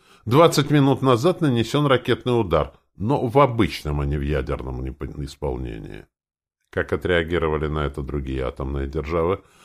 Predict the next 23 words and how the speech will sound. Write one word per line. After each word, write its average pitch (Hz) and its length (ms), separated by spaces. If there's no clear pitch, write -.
Задала 131 560
Ангелина 123 480
следующий 117 600
вопрос 110 420
из 107 140
списка. - 560
И 104 200
С - 200
Ш 113 280
А, 143 40
и 127 80
Китай, 85 380
и - 40
Франция 78 420
с - 80
Великобританией 101 880
разделяют 131 840
наше 117 300
негодование 113 840
и - 20
предлагают 104 720
посильную 90 600
помощь. 62 480